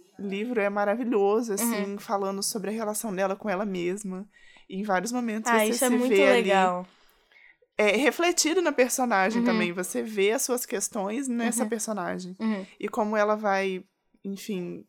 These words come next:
Speaker 1: vivendo essa nova vida, como ela vai se relacionando com outras pessoas depois do que aconteceu, então
Speaker 2: Isso é muito legal. Porque outra coisa que eu gosto bastante em temas de romance e tal é questão de existencialismo também. Tipo,
Speaker 1: Também.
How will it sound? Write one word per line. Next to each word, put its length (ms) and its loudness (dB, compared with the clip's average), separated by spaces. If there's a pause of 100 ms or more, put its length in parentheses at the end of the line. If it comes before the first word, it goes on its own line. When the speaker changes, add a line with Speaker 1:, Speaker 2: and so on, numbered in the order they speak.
Speaker 1:
vivendo 460 -4
essa 180 0
nova 240 -2
vida, 480 -6
como 220 -6
ela 160 -2
vai 260 -6
se 140 -10
relacionando 560 -4
com 120 -12
outras 260 -10
pessoas 360 -8
depois 260 -10
do 80 -18
que 80 -14
aconteceu, 640 -8
então 460 -10
Speaker 2:
Isso 160 -8
é 60 0
muito 240 -6
legal. 340 -4 (240)
Porque 420 6
outra 220 4
coisa 220 2
que 40 0
eu 80 0
gosto 220 0
bastante 600 -2 (320)
em 440 -4 (720)
temas 380 2
de 80 -6
romance 460 0
e 40 -12
tal 140 4
é 80 8
questão 340 -4
de 340 -4
existencialismo 1000 0
também. 420 -6
Tipo, 140 -18
Speaker 1:
Também. 520 -4